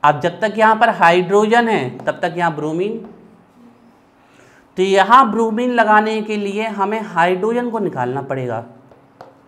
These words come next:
अच्छा, यहाँ से एक बीआर ले ले और यहाँ से एक एच ले ले, एक एच और एक बीआर, क्या निकल जाएगा? एचबीआर। तो तीन एच के लिए कितने बीआर चाहिए? तीन बीआर। तो तीन एच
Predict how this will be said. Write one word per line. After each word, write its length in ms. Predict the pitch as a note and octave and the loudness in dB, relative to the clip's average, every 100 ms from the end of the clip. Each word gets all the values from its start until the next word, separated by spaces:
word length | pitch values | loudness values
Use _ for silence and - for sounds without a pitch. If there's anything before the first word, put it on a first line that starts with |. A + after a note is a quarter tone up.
| _ _ _ _ _ _ _ _ _ _ _ | _ _ _ _ _ _ _ _ _ _ _
अच्छा, 340 | E3+ F3 D3 - D3+ | -4 -4 -12 -14 -6
यहाँ 400 | E3+ F#3+ B3 C4 | -4 2 2 2
से 160 | B3+ | -2
एक 280 | B3 A#3 F#3+ | -4 -4 -4
बीआर 460 | G3 G#3+ A3 A#3 A3 | -4 2 4 4 2
ले 120 | F3 | -2
ले 160 | D3+ | -2
और 180 | G3 G3+ | -2 -4
यहाँ 260 | G3+ G3+ A3 | -4 -4 -4
से 100 | A3+ | -6
एक 220 | A3+ A3 | -10 -8
एच 240 | F3+ E3+ | -6 -6
ले 140 | D#3+ C3 | -6 -6
ले, 160 | A#2 A#2 - - - | -8 -10 -16 -20 -10
एक 280 | F3+ A3+ G#3+ | -8 -8 -8
एच 220 | A3+ A3 | -12 -8
और 140 | A3+ G#3 | -8 -6
एक 340 | G3 G#3+ F#3 | -6 -6 -6
बीआर, 300 | F#3+ F#3 F3+ | -4 -4 -4
क्या 120 | A3 | -6
निकल 280 | A3 F#3 D#3+ | -6 -4 -6
जाएगा? 160 | D#3+ D#3+ | -6 -8
एचबीआर। 600 | F3 F3 A3 G#3 F#3 - - - - _ _ _ _ _ _ _ _ _ _ | -8 -8 -6 -6 -6 -10 -16 -20 -20 _ _ _ _ _ _ _ _ _ _
तो 60 | E3 | -20
तीन 360 | - G#3+ B3 | -8 -4 -2
एच 220 | B3+ C4 - | -2 -4 -4
के 80 | |
लिए 200 | B3 B3 | -4 -4
कितने 320 | B3 A#3 A#3+ B3 | -4 -8 -6 -4
बीआर 400 | A#3 A#3+ A#3+ A#3 | -2 -2 -2 -4
चाहिए? 380 | A#3 A3+ A3+ A3 - - | -8 -8 -12 -16 -20 -16
तीन 220 | G3 G#3+ G#3+ | -8 -6 -4
बीआर। 420 | G#3+ F#3+ F#3 F#3 - - - - _ _ _ _ _ | -4 -4 -6 -10 -16 -20 -20 -20 _ _ _ _ _
तो 60 | E3+ | -12
तीन 680 | - G#3+ A#3+ C#4 C#4 C#4 | -8 -4 -2 0 0 -2
एच 420 | G3 F3+ F3+ - | -2 -2 -4 -12